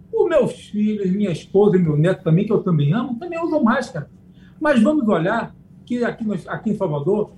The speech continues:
nós temos quatorze milhões e novecentos mil pessoas, certo? Dessas, mais de dez milhões já foram vacinadas com a primeira dose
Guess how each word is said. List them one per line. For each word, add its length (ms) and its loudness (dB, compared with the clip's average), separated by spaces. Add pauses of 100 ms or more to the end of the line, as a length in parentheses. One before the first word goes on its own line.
nós 240 0
temos 440 0 (400)
quatorze 540 2
milhões 320 4
e 40 0
novecentos 580 -4
mil 240 4
pessoas, 760 4 (220)
certo? 280 -2 (220)
Dessas, 720 -2 (340)
mais 300 2
de 140 2
dez 300 0
milhões 420 -2
já 120 -4
foram 240 -4
vacinadas 540 -6
com 80 -12
a 60 -12
primeira 300 -6
dose 380 -4